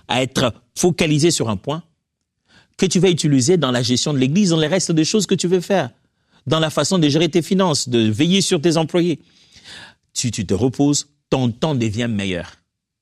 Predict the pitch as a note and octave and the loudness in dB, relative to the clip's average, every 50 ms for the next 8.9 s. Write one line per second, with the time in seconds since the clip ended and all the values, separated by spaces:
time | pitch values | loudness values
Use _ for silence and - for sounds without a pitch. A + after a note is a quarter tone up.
0 | _ _ _ _ _ _ _ _ _ - _ D3+ D3 - - G#3+ G#3 E3 F3 D#3+ | _ _ _ _ _ _ _ _ _ -10 _ -6 -4 -2 -2 0 0 0 0 0
1 | - C#3+ C3 - - D#3 B2+ B2+ A#2 - F3+ D#3+ B2 A2+ G#2+ - G#2 G2+ - C3+ | 0 -2 -2 0 0 0 0 -2 -2 0 -2 0 0 0 -2 -2 -4 -6 -6 -6
2 | A#2+ A#2+ G#2+ G2+ G#2 A2 G2 - G#2+ G#2 G2 F#2+ F2 E2+ - _ _ _ _ _ | -4 -4 -4 -4 -4 -6 -6 -4 -6 -6 -4 -4 -6 -8 -12 _ _ _ _ _
3 | _ _ - C#3+ C3 F3 F#3+ - - B2 A#2 A#2 - - - A3+ A3 G#3 - - | _ _ -6 -4 -2 -2 -2 -4 -4 -6 -6 -6 -8 -4 -2 0 0 0 -2 -2
4 | D#3 D3 - - G3 F#3+ - - - - G#3+ G#3+ - - G#3 F#3 F3 E3+ D#3 G#3 | -4 -6 -4 -4 -6 -6 -6 -12 -2 0 0 0 0 0 0 0 0 0 0 0
5 | G#3 F3+ - A#2+ A#2 A2 A2+ B2 D#3 G3+ F3+ A#2+ - - - _ - - _ - | -2 -2 -2 -2 -2 -2 0 2 2 2 2 2 -2 -8 -16 _ -20 -10 _ -2
6 | E3 - - G#3+ G3 D3+ C3+ B2+ - F3+ E3 B2 A2 G#2 - - D#3+ D3 C3 B2+ | -2 0 2 2 2 2 2 0 -2 -4 -2 -2 -4 -4 -4 -4 -4 -2 -2 -4
7 | - - - D2 - - _ _ _ _ _ _ _ _ _ _ _ _ _ _ | -4 -6 -8 -8 -10 -16 _ _ _ _ _ _ _ _ _ _ _ _ _ _
8 | _ _ _ _ _ _ _ _ _ - F#2+ F#2 - - B2 B2 B2 A#2+ | _ _ _ _ _ _ _ _ _ -10 -10 -8 -4 -4 -4 -4 -4 -8